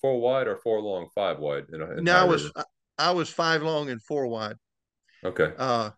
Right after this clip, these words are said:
Speaker 2: and, and, and, and for me, the important thing all the time was being able to stop.
Speaker 1: Right.
Speaker 2: Uh, wasn't, wasn't, I didn't care about being able to steer bends. I can flank the bends,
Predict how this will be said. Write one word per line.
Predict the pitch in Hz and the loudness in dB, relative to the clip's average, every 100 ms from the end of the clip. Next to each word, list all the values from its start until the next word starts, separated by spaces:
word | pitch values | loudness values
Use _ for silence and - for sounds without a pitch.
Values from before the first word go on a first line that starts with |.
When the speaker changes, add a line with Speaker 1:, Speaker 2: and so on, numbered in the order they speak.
| _ | _
Speaker 2:
and, | - 151 | -2 0
and, | 147 147 | 0 2
and, | 139 135 - | 0 -2 -2
and | 143 131 120 - _ _ _ - | -2 -2 -6 -12 _ _ _ -14
for | - 160 | 0 2
me, | 156 214 208 165 - _ - | 4 4 4 0 -6 _ -4
the | 135 160 | 2 2
important | 143 - 196 202 123 135 | 0 4 4 4 -2 -6
thing | 156 147 139 120 _ _ _ _ _ _ _ _ | 0 0 0 -6 _ _ _ _ _ _ _ _
all | 147 175 180 | 2 4 4
the | 135 | 0
time | - 135 120 120 | -2 -2 -4 -6
was | 110 | -6
being | 120 143 | -2 2
able | 139 120 | 2 0
to | 113 117 | -6 -12
stop. | - - 117 85 - _ _ _ _ _ _ - | -6 0 0 -2 -12 _ _ _ _ _ _ 4
Speaker 1:
Right. | 95 | 4
Speaker 2:
Uh, | 113 101 104 165 - | 4 -2 -6 -14 -14
wasn't, | - 151 170 170 156 | 2 4 6 4 0
wasn't, | 147 160 170 143 | 2 2 2 -2
I | 156 | 0
didn't | 185 156 | -2 0
care | 180 185 | -2 0
about | 165 151 | -4 -2
being | 147 | -2
able | 156 156 160 | -2 -2 -6
to | |
steer | - - 147 160 | -8 -6 -2 -2
bends. | 147 151 135 135 | -2 -2 -2 0
I | 139 | -2
can | 156 127 | -2 -6
flank | 160 156 - | -6 -6 -6
the | 127 | -6
bends, | 147 131 117 - | -4 -2 -4 -8